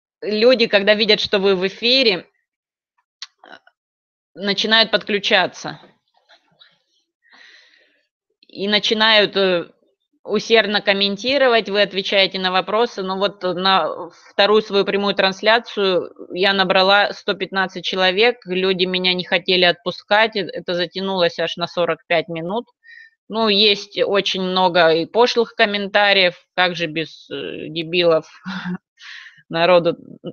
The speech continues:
людей таких хватает. Э, есть ещё прямые трансляции в Фейсбуке, но там очень много иностранцев, поэтому как там будем общаться, я не знаю. В Инстаграме есть прямые трансляции,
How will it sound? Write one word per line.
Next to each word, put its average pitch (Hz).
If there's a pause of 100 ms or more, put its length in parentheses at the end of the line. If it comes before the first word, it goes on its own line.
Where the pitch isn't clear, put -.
(480)
людей 196
таких 190
хватает. 175 (640)
Э, - (1200)
есть 214
ещё 202
прямые 208
трансляции 202
в 185
Фейсбуке, 202
но 196
там 190
очень 185
много 185
иностранцев, 208 (720)
поэтому 175 (840)
как 175
там 175
будем 175
общаться, 170
я 170
не 170
знаю. 233 (540)
В 175
Инстаграме 208
есть 247
прямые 226
трансляции, 196